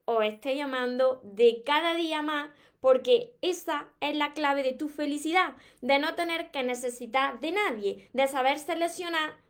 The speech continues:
lo que es amor y de lo que te tienes que alejar. Mira,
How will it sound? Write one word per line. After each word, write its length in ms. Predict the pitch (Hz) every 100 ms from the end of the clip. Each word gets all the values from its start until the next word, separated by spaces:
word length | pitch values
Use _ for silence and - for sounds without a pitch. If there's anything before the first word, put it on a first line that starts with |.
| -
lo 280 | 240 226
que 320 | 220 226 226 -
es 180 | 302 339
amor 440 | 339 320 294 302
y 80 | -
de 100 | 254
lo 120 | 233 220
que 80 |
te 140 | 208 208
tienes 460 | 208 277 269 285 285 -
que 140 | 269
alejar. 480 | 220 214 240 226 - _ _ - _ _ _
Mira, 540 | - 277 262 277 -